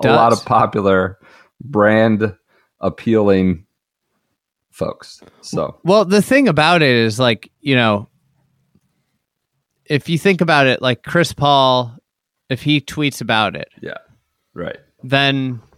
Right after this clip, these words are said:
Speaker 2: all the N B A people will talk about it. If Lewis Hamilton tweets about it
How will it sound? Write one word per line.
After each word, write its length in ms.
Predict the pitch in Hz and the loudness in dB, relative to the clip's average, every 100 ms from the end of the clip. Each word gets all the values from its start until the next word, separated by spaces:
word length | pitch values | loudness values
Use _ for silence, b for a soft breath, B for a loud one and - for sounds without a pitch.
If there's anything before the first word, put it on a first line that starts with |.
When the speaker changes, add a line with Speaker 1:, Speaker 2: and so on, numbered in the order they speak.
| _ _ _ _ _ _ _ - | _ _ _ _ _ _ _ -2
Speaker 2:
all 220 | 135 143 | 0 2
the 120 | 143 | 2
N 120 | 135 | 0
B 180 | 139 135 | 0 0
A 160 | 131 127 | 0 -2
people 600 | - 127 117 107 95 - | -4 -6 -2 -4 -4 -10
will 140 | 120 110 | -10 -8
talk 320 | - 98 92 | -4 -6 -6
about 260 | 98 50 50 | -8 -8 -8
it. 140 | - _ _ _ _ _ _ _ _ _ | -14 _ _ _ _ _ _ _ _ _
If 400 | 131 123 - - | -2 -2 -4 -4
Lewis 300 | 147 160 - | 0 2 2
Hamilton 580 | 143 139 143 143 123 107 | 0 0 0 0 -2 -2
tweets 320 | 135 120 - | -4 -6 -4
about 260 | 110 104 | -2 -2
it 160 | 98 - | -2 -6